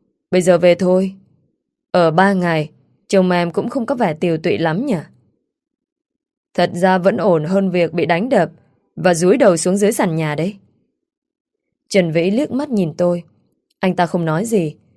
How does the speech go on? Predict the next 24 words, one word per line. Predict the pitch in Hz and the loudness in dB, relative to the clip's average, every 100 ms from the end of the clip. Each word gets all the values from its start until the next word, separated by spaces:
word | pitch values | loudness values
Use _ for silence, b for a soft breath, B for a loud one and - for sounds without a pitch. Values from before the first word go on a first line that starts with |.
| _ | _
hoặc | _ 190 | _ -2
là | 180 | 0
nhẫn | 175 180 254 | 0 -2 0
nhịn, | 240 185 196 _ _ _ | 0 -2 -6 _ _ _
nên | 185 185 180 | -2 0 0
cho | 175 180 | 0 -2
xe | - 175 170 | -2 -4 -2
chạy | 190 - | -4 -4
một | 160 160 | -6 -2
quãng | 190 190 233 b b _ | -2 -2 -6 b b _
thì | 202 | -2
dừng | 170 170 | 0 0
lại | 165 165 - | 0 -4 -4
ở | 160 | -4
một | 160 160 | -4 -4
nhà | 170 151 | -6 -6
thuốc, | 190 247 277 _ _ _ _ | -4 -6 -6 _ _ _ _
mua | 208 190 | -2 0
một | 180 170 | 0 -2
lọ | 170 156 - | -4 -6 -6
thuốc. | 220 269 - _ _ _ _ _ _ _ _ _ _ _ _ | -8 -8 -12 _ _ _ _ _ _ _ _ _ _ _ _
"Bôi | 180 185 | 2 4
vào | 180 170 | 4 2
đi. | 165 180 190 | 2 0 0